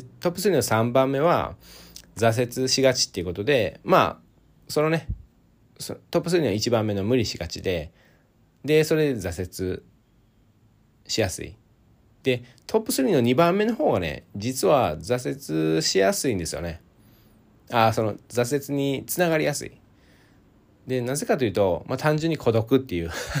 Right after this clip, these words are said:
<laughs> 孤独で、で、しかも、よし、喋れるようになったんかなって思って、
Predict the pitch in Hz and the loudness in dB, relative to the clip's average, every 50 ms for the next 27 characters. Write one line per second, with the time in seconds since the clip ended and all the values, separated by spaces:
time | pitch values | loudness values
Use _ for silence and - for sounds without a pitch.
0 | 123 151 139 - - - - - - - - - - - - - - - 143 143 | 2 2 0 0 -6 -12 -14 -12 -12 -12 -12 -14 -16 -18 -20 -8 0 2 4 6
1 | 151 147 - 151 151 147 170 185 180 135 107 82 73 69 - - - 151 151 - | 4 4 4 2 2 4 6 6 6 6 4 2 0 -4 -6 -4 0 0 0 0
2 | - - 160 151 135 117 107 101 92 82 76 - - - _ - - 151 151 - | 0 0 0 2 2 2 2 0 0 -2 -4 -6 -12 -16 _ 0 0 0 2 0
3 | - - - - - - - _ _ _ - - - 143 139 143 143 143 139 127 | -2 -2 -4 -6 -8 -10 -12 _ _ _ -4 0 2 6 8 8 8 8 6 4
4 | 113 95 85 82 82 - - 101 90 82 82 80 85 80 - - - - 87 87 | 2 0 -2 -4 -4 -4 -4 -4 -2 -2 -4 -6 -6 -8 -12 -18 -14 -10 -8 -8
5 | 85 82 80 - _ - 165 151 117 90 85 - | -6 -8 -10 -12 _ -2 0 0 0 0 -4 -8